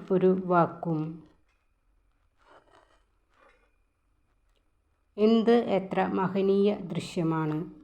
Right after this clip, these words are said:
നാൽപത്തിമൂന്ന് ഒന്ന്. സ്വർഗം, ഉദിച്ചുയരുന്ന സൂര്യൻ, തെളിഞ്ഞ ആകാശവിതാനം. ഉത്തരം, സ്വർഗം. കർത്താവ്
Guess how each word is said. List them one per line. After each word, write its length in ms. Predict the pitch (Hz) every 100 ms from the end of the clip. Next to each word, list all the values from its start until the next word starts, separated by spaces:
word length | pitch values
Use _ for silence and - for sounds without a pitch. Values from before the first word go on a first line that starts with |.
| -
നാൽപത്തിമൂന്ന് 1120 | 185 175 - 190 - 202 - 185 175 175 180
ഒന്ന്. 420 | 190 160 156 156 156 160 - - _ _ _ _ _ _ _ _ _ _ _
സ്വർഗം, 480 | - 190 165 160 175 233 - - _ _ -
ഉദിച്ചുയരുന്ന 840 | 196 190 - 220 196 180 180 175
സൂര്യൻ, 540 | 175 - 170 160 165 180 - - _
തെളിഞ്ഞ 380 | 196 185 180 185 190 185
ആകാശവിതാനം. 1040 | 170 170 170 165 - 160 160 160 156 156 160 165 - _ _ _ _ _ _ _ _ _ _ _ _ -
ഉത്തരം, 400 | 208 175 165 175 - -
സ്വർഗം. 540 | - - 180 160 165 165 165 151 _ _ _ _ _ _ _ _ _ _ _ _ _ _ _ _ _ _ _ _ _ _ _ _ _
കർത്താവ് 500 | 220 202 233 226 220